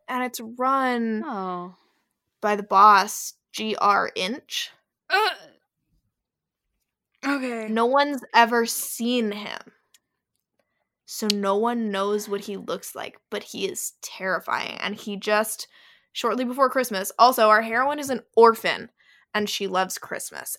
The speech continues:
Speaker 1: and her whole hobby is making candy. She makes a lot of candy throughout this book, okay? Um, oh, this one is also second person present.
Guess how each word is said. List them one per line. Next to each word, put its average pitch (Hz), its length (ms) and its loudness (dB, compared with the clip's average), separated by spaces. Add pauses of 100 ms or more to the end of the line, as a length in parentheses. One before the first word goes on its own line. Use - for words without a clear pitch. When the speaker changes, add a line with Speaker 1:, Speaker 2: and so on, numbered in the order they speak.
Speaker 1:
and 160 280 -4
her 190 180 -10
whole 214 260 0
hobby 180 320 0
is 151 160 -6
making 151 340 -8
candy. 151 400 -10
She - 200 -12
makes 135 240 -10
a - 40 -6
lot 135 320 -2
of - 120 -12
candy - 340 -12
throughout - 360 -8
this - 160 -14
book, - 360 -16 (140)
okay? - 320 -14 (600)
Um, 202 580 0 (460)
oh, 339 200 8
this 339 220 4
one 539 140 8
is 392 160 4
also 349 600 6 (1300)
second 339 680 4
person 254 560 2
present. - 680 2